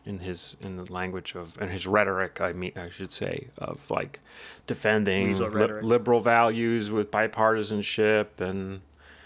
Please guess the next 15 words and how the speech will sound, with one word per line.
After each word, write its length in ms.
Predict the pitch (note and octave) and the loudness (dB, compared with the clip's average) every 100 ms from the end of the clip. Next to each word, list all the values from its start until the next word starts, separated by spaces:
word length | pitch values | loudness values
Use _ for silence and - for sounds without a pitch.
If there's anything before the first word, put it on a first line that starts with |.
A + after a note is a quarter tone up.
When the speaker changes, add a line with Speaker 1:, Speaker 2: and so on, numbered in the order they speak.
| - _ | -20 _
Speaker 1:
when 160 | G2 F#2+ | -6 -2
the 80 | F#2 | 0
shoe 280 | - G#2+ | 2 2
is 120 | A2 A2 | 4 4
on 160 | A2+ | 2
the 100 | A2+ | 2
other 180 | A2 A2+ | 2 0
foot 540 | - - A2 G#2+ G2+ | 0 0 2 4 2
and 80 | G2 | 0
all 160 | F#2+ F#2+ | -2 0
this, 240 | G2 F#2+ | -2 -4
all 180 | - F#2+ | -4 -2
this 180 | F#2+ F#2+ | -2 -6
stuff. 460 | - G2 F#2 - _ _ _ _ - - - - _ _ | -8 -6 -6 -6 _ _ _ _ -20 -20 -20 -20 _ _
Um, 380 | G#2 G2 G2 G2 | -10 -8 -8 -10